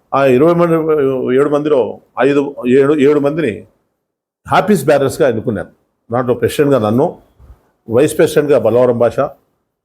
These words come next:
ఇంకొక వైస్ ప్రెసిడెంట్గా టైర్ల మహమూదు, జే మహమూదు, సెక్రటరీగా ఖురేషి ఇలియాసు, జాయింట్ సెక్రటరీగా,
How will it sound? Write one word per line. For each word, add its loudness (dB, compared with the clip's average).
ఇంకొక 0
వైస్ 0
ప్రెసిడెంట్గా -2
టైర్ల 2
మహమూదు, -2
జే 0
మహమూదు, -2
సెక్రటరీగా 0
ఖురేషి -2
ఇలియాసు, -2
జాయింట్ 0
సెక్రటరీగా, -2